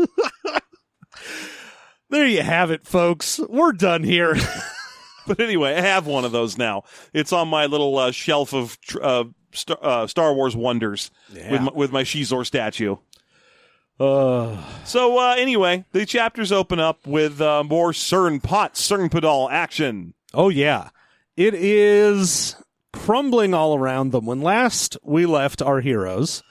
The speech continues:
Speaker 2: uh, Anakin was gonna go take a speeder to check out what the source of the, uh, moon getting dragged to the planet is.
Speaker 1: Yeah, and just for, uh, shits and giggles, he brought along a weird old man.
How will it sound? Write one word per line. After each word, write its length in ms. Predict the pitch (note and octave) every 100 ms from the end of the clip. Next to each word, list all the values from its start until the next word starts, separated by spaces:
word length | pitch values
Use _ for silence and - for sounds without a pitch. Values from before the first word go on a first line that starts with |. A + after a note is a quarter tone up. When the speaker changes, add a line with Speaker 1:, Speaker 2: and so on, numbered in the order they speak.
| _ _ - - - _ -
Speaker 2:
uh, 520 | A#2+ B2 B2 A#2+ A#2+
Anakin 580 | C#3+ A3+ D4 - B3+ A3
was 140 | F3+
gonna 180 | C#3+ F3
go 760 | C3 D3+ D3 D3 D3 C#3+ C#3+ - _
take 220 | - F#3 F#3
a 60 |
speeder 500 | - - E3 D3+ D3
to 160 | - D3
check 340 | - F3 -
out 300 | D#3 D3 C3+ _
what 340 | C3 A2+ D#3+ -
the 160 | E3+ F3
source 840 | - - - B3+ G3+ C3 - - - _ _ _ _ _ -
of 500 | D3+ C#3+ C3+ B2+ E3 -
the, 840 | C3+ D3+ D3+ C#3+ C#3 C3 C3+ C3 - -
uh, 360 | C3+ A#2+ A#2 A#2+
moon 580 | C3 D#3+ F3 E3 D#3 C#3+
getting 300 | A2 D3+ C#3
dragged 480 | A#2 C#3 C#3+ C3 A#2+
to 80 | D3+
the 80 | B2+
planet 400 | D#3 C3+ B2+ -
is. 400 | C3 A#2 C3 - -
Speaker 1:
Yeah, 180 | G3+ G#3+
and 140 | D3+ D3+
just 160 | E3+
for, 220 | - E3 D3+
uh, 180 | C#3+
shits 280 | C#3 F#3+ F3+
and 100 | D#3+
giggles, 320 | D#3+ G3+ D3
he 100 | -
brought 280 | D#3 C#3 D3
along 300 | F#3 B2 D3
a 40 | E3
weird 260 | A#2+ A#2
old 160 | D3+ E3+
man. 380 | A#3 G#3+ G2